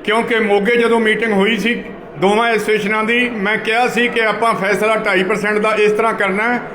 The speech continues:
ਕਿ ਹਰ ਬਿੱਲ ਦੇ ਨਾਲ ਸਾਨੂੰ ਢਾਈ percent ਆੜ੍ਹਤ ਮਿਲੇ ਤਾਂ ਇਹ ਸਾਡੀ ਲਾਗੂ ਹੋਏਗੀ। ਜੇ ਸਾਨੂੰ ਲਾਰਾ ਲਾਇਆ ਗਿਆ, ਸਰਕਾਰਾਂ ਮੁੱਕਰ ਜਾਂਦੀਆਂ ਨੇ, ਇਹਨਾਂ ਨੇ ਕੋਈ ਸਾਡੀ ਮੰਗ ਨਹੀਂ ਰੱਖਣੀ।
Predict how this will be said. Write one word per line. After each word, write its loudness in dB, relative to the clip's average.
ਕਿ 0
ਹਰ 0
ਬਿੱਲ 2
ਦੇ 2
ਨਾਲ 2
ਸਾਨੂੰ -2
ਢਾਈ 2
percent -2
ਆੜ੍ਹਤ 0
ਮਿਲੇ 2
ਤਾਂ 2
ਇਹ 2
ਸਾਡੀ 0
ਲਾਗੂ 2
ਹੋਏਗੀ। 4
ਜੇ 0
ਸਾਨੂੰ 0
ਲਾਰਾ 2
ਲਾਇਆ 2
ਗਿਆ, 2
ਸਰਕਾਰਾਂ 0
ਮੁੱਕਰ 0
ਜਾਂਦੀਆਂ 2
ਨੇ, -2
ਇਹਨਾਂ 2
ਨੇ 0
ਕੋਈ 0
ਸਾਡੀ 0
ਮੰਗ 2
ਨਹੀਂ 0
ਰੱਖਣੀ। 0